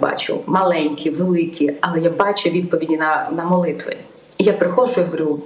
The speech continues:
«Слухай, син, у мене сьогодні таке відбулося. Дивись, як Бог зробив цікаве». Інколи я приходжу до нього і кажу: Слухай, у мене сьогодні печаль. Я, я не знаю, що робити, тому що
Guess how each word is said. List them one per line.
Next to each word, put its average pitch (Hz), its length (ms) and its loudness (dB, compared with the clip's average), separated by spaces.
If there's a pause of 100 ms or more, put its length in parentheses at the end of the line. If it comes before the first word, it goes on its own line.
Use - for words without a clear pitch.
«Слухай, - 420 -2
син, 180 360 -2
у 180 40 -2
мене 170 300 0
сьогодні 156 420 0
таке - 440 0
відбулося. 214 680 2 (420)
Дивись, 185 360 2
як 180 180 2
Бог 170 320 4 (140)
зробив 156 520 0
цікаве». - 440 -6 (220)
Інколи 269 320 6
я 214 60 4
приходжу 226 340 4
до 202 80 2
нього 208 220 2
і 180 80 2
кажу: 180 340 2 (840)
Слухай, 208 280 2
у 196 40 4
мене 202 280 4
сьогодні 175 500 2 (200)
печаль. - 420 2 (140)
Я, 165 420 0
я 214 120 4
не 196 120 2
знаю, 147 320 2
що 160 320 0
робити, 208 400 2
тому 170 220 0
що - 240 -2